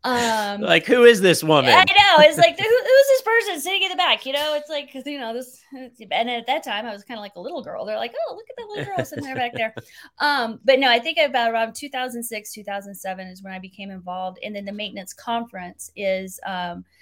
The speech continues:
Speaker 1: I've been the chair, uh, the chair or co-chair, I think probably for about eight, eight conferences now coming
Speaker 2: Cool.
Speaker 1: up this year.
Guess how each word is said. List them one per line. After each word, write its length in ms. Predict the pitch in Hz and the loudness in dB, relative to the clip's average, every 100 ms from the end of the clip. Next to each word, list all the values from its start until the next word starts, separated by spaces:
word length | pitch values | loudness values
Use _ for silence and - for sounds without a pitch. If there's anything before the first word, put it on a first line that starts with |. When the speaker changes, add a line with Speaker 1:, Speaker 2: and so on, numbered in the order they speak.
| _ _ _ | _ _ _
Speaker 1:
I've 240 | 208 202 | -4 -4
been 160 | 214 208 | -6 -8
the 120 | 202 | -10
chair, 600 | 196 - 208 208 202 190 - | -10 -4 0 2 2 0 -2
uh, 380 | 185 180 180 - _ | -6 -6 -8 -10 _
the 60 | |
chair 320 | - 247 220 190 | -4 0 2 0
or 80 | - | -4
co-chair, 440 | 214 208 - 202 | -10 -8 -4 -2
I 100 | 196 | -2
think 280 | 190 190 180 _ | -6 -12 -16 _
probably 380 | - 180 190 180 | -10 -10 -10 -14
for 160 | 180 180 | -12 -10
about 220 | 175 165 - | -6 -8 -8
eight, 280 | 202 202 - _ | -10 -10 -14 _
eight 180 | 208 - | -16 -16
conferences 760 | - 226 233 269 262 294 285 285 | -14 -12 -12 -12 -12 -12 -12 -12
now 320 | 311 339 330 _ _ _ _ _ | -10 -10 -14 _ _ _ _ _
coming 300 | - 180 190 | -12 -10 -6
Speaker 2:
Cool. 80 | 196 | -8
Speaker 1:
up 140 | 196 | -8
this 280 | 214 208 - | -12 -12 -6
year. 340 | 214 220 226 | 0 2 2